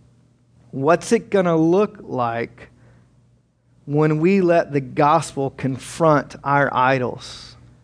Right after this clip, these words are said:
What's going to change in this church body as we move forward?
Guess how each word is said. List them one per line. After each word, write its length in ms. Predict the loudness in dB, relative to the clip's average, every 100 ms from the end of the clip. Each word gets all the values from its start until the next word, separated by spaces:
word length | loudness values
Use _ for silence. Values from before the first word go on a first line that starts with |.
| _ _
What's 360 | -4 0 0 2
going 280 | 2 2 2
to 120 | -4
change 640 | -2 0 2 2 0 0
in 120 | -2
this 240 | 0 -2 -4
church 460 | -2 -2 -2 -10 -2
body 560 | 2 4 4 2 -4 -8 -20 -20 _
as 180 | -6 -2
we 140 | 0 0
move 260 | 0 -2
forward? 640 | -2 2 4 2 -2 -6